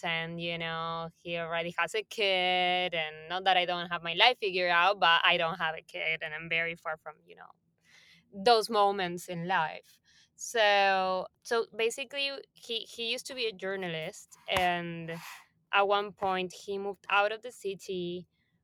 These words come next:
went to, you know, moved to a different province,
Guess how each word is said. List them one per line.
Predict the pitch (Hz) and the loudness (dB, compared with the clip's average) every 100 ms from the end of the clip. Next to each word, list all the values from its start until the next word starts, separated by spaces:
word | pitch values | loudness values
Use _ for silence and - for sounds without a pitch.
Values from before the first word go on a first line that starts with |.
| _ | _
went | 190 196 190 185 190 180 - _ | -4 0 2 0 -6 -8 -14 _
to, | 220 202 202 | -8 -6 -2
you | 202 | -2
know, | 190 | 0
moved | 202 190 | -2 -4
to | 254 | -2
a | 214 | -2
different | 196 - 196 190 | -2 -4 -6 -6
province, | - 190 185 185 180 180 180 180 - | -2 0 2 0 0 -2 -4 -6 -10